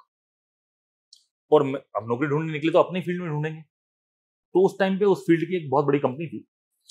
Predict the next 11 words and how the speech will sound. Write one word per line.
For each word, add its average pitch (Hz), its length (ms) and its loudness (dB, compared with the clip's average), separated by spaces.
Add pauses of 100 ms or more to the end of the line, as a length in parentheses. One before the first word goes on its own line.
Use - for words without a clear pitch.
(300)
अ, 117 180 6
मैं 151 280 2
उस 160 160 0
कंपनी 147 640 -6 (560)
में 131 140 -2
गया 135 240 4
और 131 180 -2
मैंने 131 180 -4
एक 123 60 -8
इंटरव्यू 117 340 -6
दिया, 82 260 -14